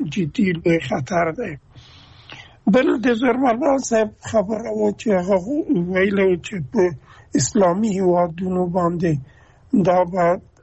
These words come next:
څه تاثیر لري یا اسلامي هیوادونه په دغه برخه کې باید یو دریځ ولري. ګرچې ترکیه سبا یو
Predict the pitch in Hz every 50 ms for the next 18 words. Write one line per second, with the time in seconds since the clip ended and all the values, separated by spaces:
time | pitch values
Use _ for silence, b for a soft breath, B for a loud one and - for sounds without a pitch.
0 | - - - - - 131 - 220 185 170 131 - - 214 185 190 185 202 185 170
1 | 180 180 175 175 185 185 170 139 - - 294 240 196 196 202 208 180 185 185 170
2 | 170 180 160 180 202 180 180 175 180 - B B B B B B B - 285 156
3 | 180 180 185 180 156 196 185 175 139 123 202 160 123 - 247 185 170 185 180 170
4 | 170 - - - 262 190 170 160 165 156 143 - - b b b b b b -
5 | 247 151 175 165 156 156 185 180 180 175 165 - 240 170 160 160 160 165 151 139
6 | 175 160 139 - - _ B B B B B B B B B B B B - -
7 | 240 220 220 214 - - - 226 196 196 196 196 190 - - - - 277 - -
8 | - 185 - 127 - 262 226 196 196 - - 240 190 165 190 202 202 190 180 180
9 | 185 170 165 165